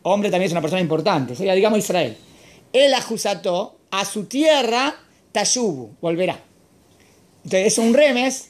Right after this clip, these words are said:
está hablando un remes de la tierra de Israel, de, de Yom Ha'atzmaut. ¿Por qué? El hombre a su tierra volverá. Tayubu, ¿saben cuánto suma Tayubu? ¿Vieron que cada letra tiene un valor numérico? La Aleph es uno, la Bet cada uno.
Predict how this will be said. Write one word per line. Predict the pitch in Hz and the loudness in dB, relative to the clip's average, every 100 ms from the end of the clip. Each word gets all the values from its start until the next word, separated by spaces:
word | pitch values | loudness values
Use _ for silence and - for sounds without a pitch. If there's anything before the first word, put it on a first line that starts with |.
| _ | _
está | - 208 | -8 -2
hablando | 240 247 | -2 0
un | 240 | 2
remes | 269 254 208 175 | 2 0 -2 0
de | 214 240 - _ _ - | 0 0 -4 _ _ -4
la | 185 | 0
tierra | 226 208 | 2 2
de | 196 | 0
Israel, | 175 165 127 107 _ _ _ _ _ _ _ - | 0 -4 -4 -10 _ _ _ _ _ _ _ -8
de, | 147 180 - - | 0 2 0 -2
de | 156 | -2
Yom | 196 | -2
Ha'atzmaut. | 202 170 180 127 | -4 -4 -4 -4
¿Por | - 180 | -4 0
qué? | 190 202 - - - - - _ _ _ _ _ _ _ _ _ - | 0 0 -6 -20 -20 -20 -20 _ _ _ _ _ _ _ _ _ -4
El | 160 | 2
hombre | 254 233 160 131 117 - | 2 2 0 -6 -8 -8
a | 180 196 | -4 -4
su | 202 226 | -2 -6
tierra | 226 269 330 359 330 269 277 302 330 | -2 0 2 2 2 0 0 -2 -6
volverá. | 208 220 214 208 202 160 117 - - | -4 -2 -2 -2 -4 -4 -6 -12 -2
Tayubu, | 214 - 349 320 240 247 285 - _ _ | -2 0 2 2 2 0 -4 -10 _ _
¿saben | - 196 220 | -6 -2 0
cuánto | 208 202 - | -2 -2 -2
suma | 220 208 | 0 0
Tayubu? | 185 180 226 | 0 2 2
¿Vieron | 180 214 196 | 4 2 2
que | |
cada | 190 190 | 2 4
letra | 196 214 185 | 2 2 2
tiene | 190 | 2
un | 190 185 | 2 2
valor | 180 190 | 2 2
numérico? | 196 202 190 160 - - - - - - | 2 0 2 0 -2 -16 -20 -20 -20 -8
La | 151 147 | -2 0
Aleph | 170 175 | 2 0
es | 175 | 0
uno, | 175 170 165 | -2 0 -2
la | 147 | 0
Bet | 165 - | -2 0
cada | 196 175 | 0 0
uno. | 135 | -4